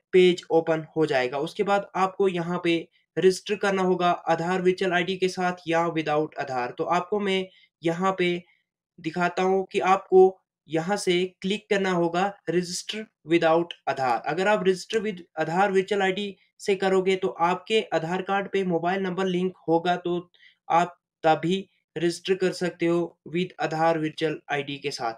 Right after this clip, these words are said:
तो आपको यहाँ पे क्लिक करना होगा register with आधार। इस पे क्लिक करने के बाद यहाँ पे आपको सिलेक्ट करनी होगी अपनी फोटो आईडी। तो आपको यहाँ पे टेंथ और ट्वेल्थ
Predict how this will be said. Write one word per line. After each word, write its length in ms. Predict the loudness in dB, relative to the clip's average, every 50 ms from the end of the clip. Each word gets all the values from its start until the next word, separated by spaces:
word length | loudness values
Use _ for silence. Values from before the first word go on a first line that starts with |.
| _ -6
तो 80 | -2 0
आपको 320 | 0 0 0 -2 -4 -4
यहाँ 300 | -2 -2 -2 -2 -2 -4
पे 140 | -4 -4 -6
क्लिक 420 | -8 _ -12 -10 -10 -10 -6 -2
करना 200 | -2 0 0 2
होगा 360 | 0 0 0 0 0 0 0
register 420 | 0 -2 -2 -4 -8 -10 -6 -6 -4
with 200 | -4 -4 -6 -6 -10 _ _ -10
आधार। 440 | -10 -8 -6 -4 -2 -2 -2 -4 -6 _ _ _ -20 -20 -20 _ _ -12
इस 80 | -8
पे 120 | -6 -6 -6
क्लिक 260 | -4 -4 -6 -4 -2
करने 160 | -2 -2 -2
के 120 | -2 -2 0
बाद 300 | 0 2 0 0 -2 -4
यहाँ 200 | -6 -4 -4 -2 -2
पे 80 | 0
आपको 440 | 0 0 0 0 2 4 4 4 2 -4 -16 _ _ _ _ _ _ -14
सिलेक्ट 360 | -6 0 0 0 0 0 -2
करनी 240 | -2 0 2 2 2
होगी 400 | 0 0 0 2 2 2 0 0 _ _ _ -4 -4
अपनी 480 | -2 -2 0 0 2 2 0 -2 -4 _ _ _ _ _ _ _ _ _ _ _ _ _ _ _ -6
फोटो 320 | 0 2 2 2 4 4 4
आईडी। 280 | 4 4 2 0 -2
तो 100 | -2 -2
आपको 300 | 0 0 -2 -2 -2 -4
यहाँ 280 | -2 -2 -2 0 -2 0
पे 160 | 0 0 0
टेंथ 460 | 0 -2 _ 0 0 0 0 0 -4 -8 -4 2
और 220 | 4 4 4 2 0
ट्वेल्थ 260 | 0 0 0 0 -2